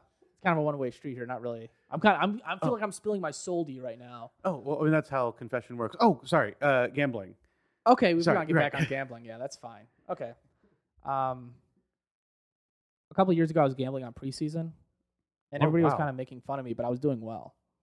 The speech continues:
Speaker 2: Oh.
Speaker 1: Yeah.
Speaker 2: Huh.
Speaker 1: My
Speaker 2: So it was
Speaker 1: thing was, is that, like, uh, Pete Carroll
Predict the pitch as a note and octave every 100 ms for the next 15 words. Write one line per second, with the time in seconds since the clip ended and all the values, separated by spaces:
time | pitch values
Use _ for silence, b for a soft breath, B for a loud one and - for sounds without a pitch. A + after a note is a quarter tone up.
0 | - G3+ A2+ - _ _ - B2+ C#2+ F#3
1 | - _ _ _ _ - D#3+ D#3 D3+ A3
2 | G#3 E3+ D#3 C#3+ C#3 B2 B2+ A#2 - B2+
3 | B2 A#2+ A#2+ - F3+ - E3 D#3+ B2 A2+